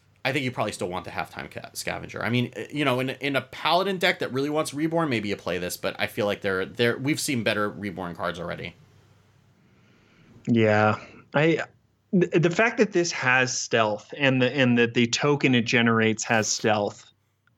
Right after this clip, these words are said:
Speaker 1: Yeah.
Speaker 2: that's the best part of this card. You know, I just, I'm struggling. I,
Speaker 1: Is that
Speaker 2: and,
Speaker 1: worth
Speaker 2: I mean,
Speaker 1: five mana, though?
Speaker 2: Yeah, that, that's the problem. Jungle Panther at three is, is pretty good. And this at five is,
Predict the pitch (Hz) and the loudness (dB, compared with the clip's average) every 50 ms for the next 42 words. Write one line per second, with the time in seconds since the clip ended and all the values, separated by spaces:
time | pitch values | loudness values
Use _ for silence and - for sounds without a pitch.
0 | _ _ _ 196 226 247 220 220 151 175 196 196 - - 151 127 135 131 131 135 | _ _ _ -6 -4 -4 -4 0 2 2 2 2 2 0 0 2 2 2 2 2
1 | - - - 139 123 120 117 107 110 - - - 120 110 110 110 110 110 113 117 | 0 -2 0 2 2 2 2 0 -2 -4 -2 0 2 2 2 2 0 -2 0 2
2 | 117 120 120 120 110 113 123 135 151 147 143 123 120 - - - _ _ - - | 4 4 4 4 2 2 0 0 2 2 2 0 0 -2 -6 -12 _ _ -20 -20
3 | - - - - _ _ _ _ _ _ - - 135 135 143 147 143 - - 165 | -20 -20 -20 -20 _ _ _ _ _ _ -8 -2 0 0 0 0 -2 -2 0 2
4 | 160 160 156 165 160 151 147 143 143 139 139 139 135 135 123 127 - - _ _ | 2 2 2 4 4 4 4 4 4 4 4 4 4 2 2 0 -4 -14 _ _
5 | _ _ _ _ - 131 127 127 127 123 139 135 131 131 127 123 120 127 127 131 | _ _ _ _ 0 2 2 2 2 2 2 2 4 4 2 2 2 0 2 2
6 | 135 131 143 156 151 127 131 123 131 139 156 170 170 180 185 190 196 185 _ _ | 2 2 2 0 -4 -8 -10 -10 -10 -10 -10 -12 -12 -14 -16 -16 -18 -20 _ _
7 | _ _ - 151 165 160 151 170 170 165 170 190 214 - - 208 - - 170 165 | _ _ -2 2 2 4 4 4 2 4 2 2 2 2 2 0 0 2 0 0
8 | 156 139 123 120 135 139 151 165 180 175 - 165 170 170 165 170 151 127 117 120 | 2 2 0 2 2 2 2 2 0 -2 0 0 0 2 2 2 2 2 0 -2
9 | - - 135 135 147 143 131 117 113 113 113 117 113 120 - _ _ 131 131 120 | -4 -2 0 2 4 4 4 4 4 4 2 2 0 -4 -10 _ _ 0 2 2
10 | 113 - - - - - - - _ _ _ - 147 147 139 135 - - 165 160 | 2 0 -2 -4 -6 -8 -10 -16 _ _ _ -2 0 0 0 0 0 0 2 2
11 | 151 135 123 123 120 113 113 117 120 156 - - - _ _ _ _ _ _ _ | 2 2 2 4 4 4 4 4 2 0 -2 -4 -12 _ _ _ _ _ _ _
12 | _ _ - 135 127 123 123 120 123 123 120 117 123 143 170 165 - 165 135 - | _ _ 0 2 2 4 4 4 4 4 2 2 2 0 0 2 2 0 0 0
13 | - 143 139 139 143 139 135 123 120 113 117 - | -2 0 0 2 2 2 2 2 0 -2 -2 -6